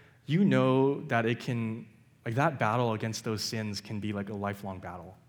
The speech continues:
right? It's, like, it's really hard. Uh, you're constantly fighting, and you'll be fighting for years. But then you read something like obscene talk, and, like, for me at least, the first thing that comes to mind when I, when I hear obscene talk is,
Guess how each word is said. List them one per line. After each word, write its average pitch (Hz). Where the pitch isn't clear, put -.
right? 110
It's, 117
like, 120
it's 113
really 123
hard. 104
Uh, 101
you're 107
constantly 113
fighting, 95
and 113
you'll 120
be 127
fighting 117
for 107
years. 95
But 135
then 151
you 143
read 160
something 120
like 113
obscene 117
talk, -
and, 110
like, 120
for 139
me 185
at 131
least, 117
the 127
first 160
thing 196
that 139
comes 139
to 127
mind 117
when 117
I, 113
when 117
I 113
hear 123
obscene 123
talk 123
is, 107